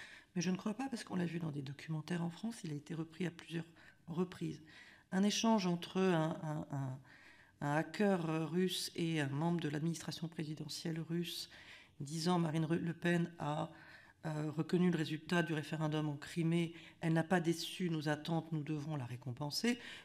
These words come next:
Je cite pas tout à fait de texto parce que je n'ai pas le, le, le texte sous les yeux, mais vous pouvez le retrouver, il est notamment dans, dans mon livre. Et que juste après, on voit arriver le, le prêt russe,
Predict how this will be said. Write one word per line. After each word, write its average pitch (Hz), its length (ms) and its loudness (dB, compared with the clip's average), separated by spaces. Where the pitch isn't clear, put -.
Je 190 160 -2
cite - 280 -2
pas 226 140 2
tout - 160 -6
à 220 80 2
fait 196 160 0
de - 40 -6
texto - 380 -2
parce 175 140 -8
que 160 100 -10
je 143 80 -6
n'ai 143 80 -2
pas 151 160 -4
le, 143 100 -6
le, 127 160 -6
le 123 140 -8
texte - 380 -10
sous - 260 -6
les 175 260 2
yeux, 240 160 0
mais 160 60 0
vous 156 120 -2
pouvez 170 260 0
le 170 40 0
retrouver, 175 380 -2
il 175 80 0
est 170 60 0
notamment 165 420 0
dans, 156 260 -2
dans 165 160 -2
mon 156 120 0
livre. 139 220 -4
Et - 100 6
que 285 120 12
juste 262 240 8
après, 190 460 2
on 175 100 -2
voit 170 200 -2
arriver 151 340 -2
le, - 400 -8
le 160 120 -2
prêt - 240 -8
russe, - 480 0